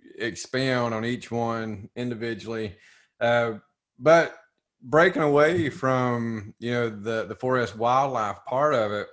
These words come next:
let's go back. Let's, uh, let's, let's talk some, some deer stories. So when you,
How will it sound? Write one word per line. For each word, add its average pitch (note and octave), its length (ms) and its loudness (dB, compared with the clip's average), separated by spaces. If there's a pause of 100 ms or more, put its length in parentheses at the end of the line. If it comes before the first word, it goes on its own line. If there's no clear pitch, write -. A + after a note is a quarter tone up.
(380)
let's C#3+ 180 0
go F#3+ 180 2
back. D#3 480 6
Let's, - 240 0
uh, C3 560 6
let's, G#2 380 -4
let's C#3 160 -4
talk D#3 240 4
some, A#2 280 -4
some G#2+ 240 -6
deer C3 280 0
stories. F#2+ 600 -4
So G#2 420 -4
when A2 200 -4
you, B2 360 -4